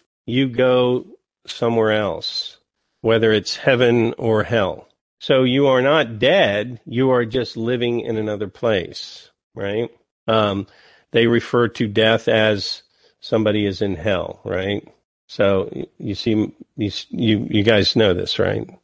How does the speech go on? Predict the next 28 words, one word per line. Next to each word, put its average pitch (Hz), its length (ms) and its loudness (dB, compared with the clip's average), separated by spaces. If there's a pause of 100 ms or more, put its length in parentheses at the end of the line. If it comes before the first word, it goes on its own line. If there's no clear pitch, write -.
(200)
All - 60 -6
right. 101 320 0
So 113 140 2
this 147 220 2
is 120 140 2
common 120 400 4
belief. 104 420 2
And 107 240 2 (300)
in 120 140 2
fact, 143 440 4
I've 131 200 2
been 123 200 2
kind 117 240 2
of, 107 140 0
uh, 101 320 2 (320)
you 139 100 4
know, 117 360 4 (100)
uh, 117 300 2
going 123 280 2
back 113 240 0
and 110 80 -2
forth 113 320 -2
with 107 140 -4
people 113 280 0
on, 104 360 -2 (220)
on, 104 240 -6
uh, 101 280 -8
Twitter 113 420 0